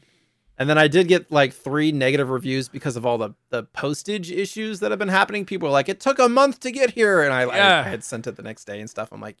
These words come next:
Speaker 1: "Yeah,
Speaker 2: What the
Speaker 1: I
Speaker 2: fuck
Speaker 1: know,
Speaker 2: are you
Speaker 1: I'm
Speaker 2: gonna
Speaker 1: sorry."
Speaker 2: do, man? The, the
Speaker 1: Yeah.
Speaker 2: literally national news about how bad the post office is
Speaker 1: Yeah.
Speaker 2: overrun.
Speaker 1: Fortunately, Amazon, like, crossed it out, but it's still, like, you can still see it. It's just like, "This was not the fault of the Amazon seller." I'm like, "But they can still see it."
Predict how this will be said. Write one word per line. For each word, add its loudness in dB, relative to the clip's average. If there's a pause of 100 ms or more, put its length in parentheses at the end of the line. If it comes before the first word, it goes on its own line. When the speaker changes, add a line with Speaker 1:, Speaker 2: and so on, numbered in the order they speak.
Speaker 1:
"Yeah, -8
Speaker 2:
What -6
the -4
Speaker 1:
I -8
Speaker 2:
fuck -4
Speaker 1:
know, -4
Speaker 2:
are -4
you -2
Speaker 1:
I'm -4
Speaker 2:
gonna -2
Speaker 1:
sorry." -6
Speaker 2:
do, -6
man? -4
The, -12
the -12
Speaker 1:
Yeah. -10
Speaker 2:
literally -4
national -8
news -6
about -4
how -4
bad -6
the -12
post -10
office -10
is -10
Speaker 1:
Yeah. -8
Speaker 2:
overrun. -10 (600)
Speaker 1:
Fortunately, -2
Amazon, -2
like, -6
crossed -6
it -6
out, -6
but -4
it's -4
still, 2
like, 2
you -4
can -2
still -2
see -4
it. 2
It's -8
just -6
like, -2
"This -8
was -8
not 2
the -8
fault 2
of -2
the -2
Amazon 0
seller." 0
I'm -2
like, -2
"But -2
they -2
can -8
still -6
see -10
it." -2